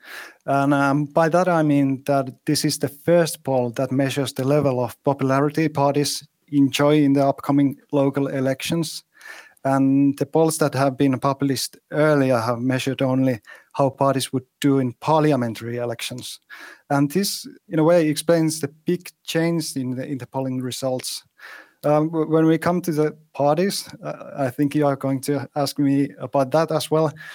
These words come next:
It seems that the S D P is the biggest party at, at the moment. And, uh, it also seems that, uh, we can expect a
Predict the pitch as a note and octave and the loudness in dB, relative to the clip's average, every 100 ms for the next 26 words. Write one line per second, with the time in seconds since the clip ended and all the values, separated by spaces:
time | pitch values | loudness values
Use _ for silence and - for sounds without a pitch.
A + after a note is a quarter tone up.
0 | - - C#3+ - - F3+ G3 G3 - D#3 | -20 -12 -10 -6 -2 0 2 0 0 -2
1 | C3+ - C#3+ C3 C3+ C#3 - D#3+ D#3 - | -2 -2 -2 -2 -4 -6 -6 -4 -2 0
2 | D3 C#3+ C#3 C3 - - D3+ D3+ - - | 0 0 -2 -2 -4 -4 -2 -2 -4 -4
3 | C3 A#2+ B2 - - D3 C#3 C3 B2 A#2+ | -2 -2 -6 -8 -6 -6 -4 -4 -2 -2
4 | A#2 A#2+ - _ - - - _ - C#3 | -4 -10 -18 _ -20 -20 -20 _ -4 0
5 | C#3 C#3 C#3+ C3+ C3+ C#3 D3+ D3+ - D#3 | 2 2 2 0 -2 0 0 0 2 0
6 | - D3+ C3+ - C#3+ C#3 C#3 C3 B2+ C3+ | 0 -2 -2 -2 -2 0 0 0 -2 -4
7 | C#3 C#3 C#3 - D3+ D3 - C#3+ | -2 -2 -4 -4 -4 -4 -8 -8